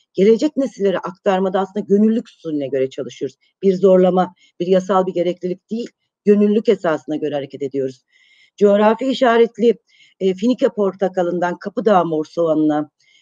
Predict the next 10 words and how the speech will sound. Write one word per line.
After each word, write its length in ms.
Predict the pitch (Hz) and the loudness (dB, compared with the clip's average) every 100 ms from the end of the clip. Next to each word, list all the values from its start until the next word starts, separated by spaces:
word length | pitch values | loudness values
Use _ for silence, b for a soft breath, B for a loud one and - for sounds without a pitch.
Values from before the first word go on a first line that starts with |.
| - | -2
Ezine 400 | 208 202 247 233 | 0 2 2 2
peynirinden 720 | 226 220 196 196 190 185 180 185 - | 0 -2 0 -2 -2 -2 -2 -4 -6
Ayvalık 440 | 226 247 262 214 | -4 0 -2 -2
zeytinyağına 760 | - 160 _ 160 151 143 147 143 | -6 -6 _ -4 -4 -4 -8 -8
kadar 300 | 147 147 147 _ _ _ - | -8 -8 -8 _ _ _ -6
yüzlerce 540 | 208 196 247 330 247 | -4 0 2 2 0
coğrafi 480 | 220 196 185 180 190 | -4 -2 -2 -4 -4
işaretli 480 | 196 180 165 160 165 208 | -8 -6 -8 -8 -10 -4
ürünün 440 | 185 165 170 170 _ _ _ | -4 -2 -6 -10 _ _ _
Türkiye'de, 680 | - 277 - 240 185 170 | -6 -4 -2 0 2 2